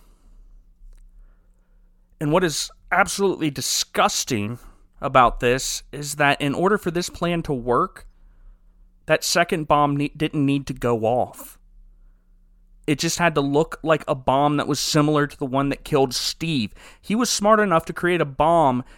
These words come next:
that would not explode and kill a second person, but he didn't do that. No, this human pile of garbage made a working bomb when he didn't need to. These are his own words. "I figured there was a fifty percent chance that it would go off.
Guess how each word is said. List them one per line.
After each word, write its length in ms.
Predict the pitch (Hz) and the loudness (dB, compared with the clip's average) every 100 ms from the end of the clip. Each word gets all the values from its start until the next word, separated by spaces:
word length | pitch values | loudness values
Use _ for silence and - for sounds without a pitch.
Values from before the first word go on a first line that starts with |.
| _ | _
that 260 | 143 147 - | 2 2 2
would 280 | 147 156 175 | 0 2 4
not 180 | 180 175 | 4 4
explode 600 | - - - 160 160 151 | 2 -4 -2 4 4 4
and 160 | 143 131 | -2 -4
kill 240 | - 160 | -2 -2
a 40 | |
second 380 | 139 156 - 131 | 0 0 0 -4
person, 360 | - 160 - 123 | -2 0 0 -4
but 140 | 139 | -4
he 160 | 131 180 | -4 -2
didn't 480 | 165 - 160 - - | -2 -4 -6 -10 -2
do 200 | 135 127 | 0 0
that. 380 | 104 87 85 - - - | -2 -4 -8 -18 -20 -2
No, 140 | 156 165 | 2 4
this 220 | 214 - | 4 4
human 240 | 277 247 | 4 2
pile 260 | - 208 196 | 4 6 6
of 160 | 139 | 2
garbage 460 | 123 143 175 139 123 | 4 6 6 4 0
made 120 | 147 | 0
a 40 | 135 | 0
working 440 | 135 185 190 170 | 2 2 2 0
bomb 280 | 151 156 151 | 2 2 2
when 80 | 139 | 0
he 60 | |
didn't 300 | 131 151 135 | 0 -2 0
need 280 | 120 131 123 | 0 0 -2
to. 300 | - 107 - - - _ - | -4 -6 -6 -16 -20 _ -2
These 180 | 180 202 | 2 6
are 100 | 262 | 6
his 140 | 233 | 6
own 240 | 190 180 139 | 4 2 2
words. 640 | 143 131 95 - - - _ _ - - | 4 4 2 -4 -8 -8 _ _ -14 2
"I 160 | 170 | 2
figured 520 | 220 - 240 226 226 | 2 -2 -4 -2 0
there 120 | 190 196 | 2 4
was 120 | 175 | 4
a 60 | |
fifty 380 | 131 - 190 - | 2 2 2 0
percent 400 | 208 202 - 147 | -6 -4 -2 -4
chance 400 | - 170 143 - | -4 -2 -2 -4
that 120 | - 127 | -6 -4
it 60 | |
would 120 | 131 131 | -2 2
go 220 | 139 131 | 4 4
off. 460 | 123 104 - - | 2 0 -4 -20